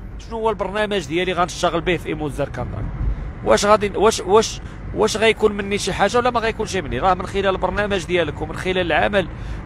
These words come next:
ديالك المستمر والدائم كيبان. اللهم إلا كان عندك، آه، ما نعرفت، إلا كان عندك بلوكاج في الجماعة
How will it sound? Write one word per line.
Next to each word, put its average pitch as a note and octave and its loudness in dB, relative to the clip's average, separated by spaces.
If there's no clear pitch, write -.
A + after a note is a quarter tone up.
ديالك F#3+ 4
المستمر F#3 2
والدائم E3+ 4
كيبان. F#3+ 4
اللهم A3+ 6
إلا A#3 8
كان A3 0
عندك، G#3+ 0
آه، G3 2
ما F#3 4
نعرفت، C#3 2
إلا D#3 -6
كان E3 -4
عندك D3+ -2
بلوكاج D#3+ 0
في - -6
الجماعة D3 0